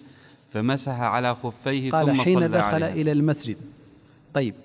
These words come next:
Speaker 2: مسحه للخفين هل كان داخل المسجد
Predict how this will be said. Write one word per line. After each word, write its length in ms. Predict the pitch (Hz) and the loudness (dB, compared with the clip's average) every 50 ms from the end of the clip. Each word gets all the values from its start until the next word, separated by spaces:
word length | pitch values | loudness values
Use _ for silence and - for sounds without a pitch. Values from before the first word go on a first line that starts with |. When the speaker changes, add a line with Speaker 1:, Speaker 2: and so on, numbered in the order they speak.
| - - - - - - - | -20 -20 -20 -20 -14 -4 0
Speaker 2:
مسحه 520 | 160 190 - - - 196 190 165 196 190 | 0 0 0 -2 -2 -2 0 2 2 2
للخفين 640 | 175 165 147 - 160 156 - - 160 139 120 107 - - - - | 2 0 0 0 -2 -2 0 0 0 0 0 -2 -4 -8 -16 -16
هل 220 | - 110 143 147 139 | -10 -4 -2 -2 -2
كان 320 | - - 170 165 160 156 | 0 0 0 0 0 0
داخل 300 | 165 185 180 - 196 180 | 0 -2 -2 -2 -2 0
المسجد 440 | 170 170 170 185 180 170 175 185 | 2 2 2 2 2 0 -4 -8